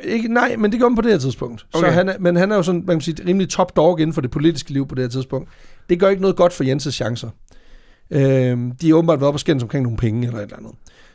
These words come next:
Speaker 1: Derudover så går Jens også igennem en ret hård periode, fordi han har mistet sin bror, han har også mistet en af sine nærmeste venner. Så han er ikke sådan helt ovenpå.
Speaker 2: Nej, okay.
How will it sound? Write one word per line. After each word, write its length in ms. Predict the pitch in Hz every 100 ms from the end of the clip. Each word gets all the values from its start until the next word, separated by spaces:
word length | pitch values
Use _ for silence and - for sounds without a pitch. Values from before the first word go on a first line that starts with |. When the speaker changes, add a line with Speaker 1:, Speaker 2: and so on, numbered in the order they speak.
| -
Speaker 1:
Derudover 300 | 220 202 185
så 140 | 170 190
går 220 | 202 165
Jens 280 | 156 170 -
også 380 | 170 151 - -
igennem 320 | 151 165 143
en 60 | 139
ret 100 | 139
hård 160 | 156
periode, 320 | 131 135 170
fordi 120 | 170 139
han 100 | 123
har 60 |
mistet 260 | 147 - 123
sin 120 | 117
bror, 240 | 147 165
han 140 | 180 139
har 40 |
også 120 | 131 131
mistet 320 | 156 - 143
en 80 | 131
af 80 | 123
sine 160 | 127
nærmeste 320 | 123 147 - 127
venner. 220 | 147 180 - - - _ _ -
Så 120 | 151
han 100 | 151
er 60 |
ikke 180 | 170 180
sådan 140 | 185 165
helt 200 | 233 135
ovenpå. 460 | 131 127 120 - -
Speaker 2:
Nej, 180 | 139 -
okay. 300 | 131 127